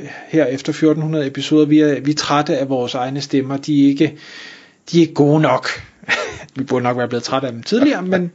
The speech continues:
<laughs> men, øh, så, så nu vil, nu skal de lige være lidt, de skal være lidt dybere, eller lidt mere maskuline, eller et eller andet. Øhm, jamen, så kunne man i princippet lave det om, hvis det var det, man gerne ville. Vi kunne også lave det om til, at, øh,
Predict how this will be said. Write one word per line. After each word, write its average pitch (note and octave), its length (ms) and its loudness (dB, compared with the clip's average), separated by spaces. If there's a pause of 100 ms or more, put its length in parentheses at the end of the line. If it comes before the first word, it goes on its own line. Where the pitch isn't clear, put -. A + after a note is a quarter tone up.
(340)
<laughs> - 320 -12
men, F3+ 280 0
øh, F3+ 200 6 (340)
så, A3+ 240 0
så - 160 0
nu A3+ 140 4
vil, A3+ 240 2
nu G3+ 100 2
skal F3 240 0
de F#3 80 0
lige F#3 220 2
være D3+ 180 4
lidt, D3+ 360 0 (640)
de E3 80 -4
skal E3+ 160 2
være C#3+ 120 4
lidt C#3+ 200 0
dybere, C#3+ 380 2
eller B2 160 -4
lidt C3 260 -4
mere C#3 420 2
maskuline, B2+ 760 -4
eller A#2 280 -4
et A#2 120 -8 (260)
eller F#3+ 260 2
andet. G2+ 280 -4 (360)
Øhm, C3 560 0 (440)
jamen, F3+ 140 0
så C#4 120 0
kunne C4 140 0
man E3+ 240 0
i F#3+ 60 -12
princippet G3 440 0
lave D#3+ 200 4
det F#3 140 2
om, D#3 220 -2 (180)
hvis E3 160 0
det E3 100 2
var D#3 40 4
det, C#3+ 120 2
man D3 120 0
gerne C3 220 0
ville. G#2 200 -2 (1080)
Vi D#3 120 2
kunne C#3+ 140 4
også C#3 160 0
lave D3+ 80 4
det C#3 80 2
om C#3 80 -4
til, E3 140 -4
at, C3+ 380 -6
øh, B2 180 -4